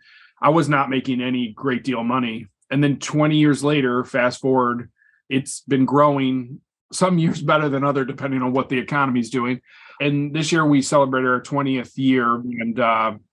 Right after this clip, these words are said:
now we're carried in, uh, Neiman Marcus,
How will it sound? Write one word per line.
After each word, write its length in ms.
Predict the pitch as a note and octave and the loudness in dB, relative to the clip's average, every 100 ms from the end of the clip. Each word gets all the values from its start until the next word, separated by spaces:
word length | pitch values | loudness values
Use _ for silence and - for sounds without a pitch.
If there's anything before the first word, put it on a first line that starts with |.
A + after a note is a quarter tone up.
| _ _ _ C#3+ | _ _ _ 0
now 240 | C#3 D3 | 4 4
we're 100 | D3+ | 2
carried 380 | D3 D3 C#3 C3+ | -2 -2 0 0
in, 180 | B2+ B2+ | -2 -2
uh, 300 | A#2+ A#2 G#2 _ _ _ _ _ C3+ | -2 -4 -6 _ _ _ _ _ 0
Neiman 240 | D3 D3+ | 2 4
Marcus, 760 | C#3 C3+ D3 C3+ C3+ - - | 4 2 0 -2 -2 -6 -12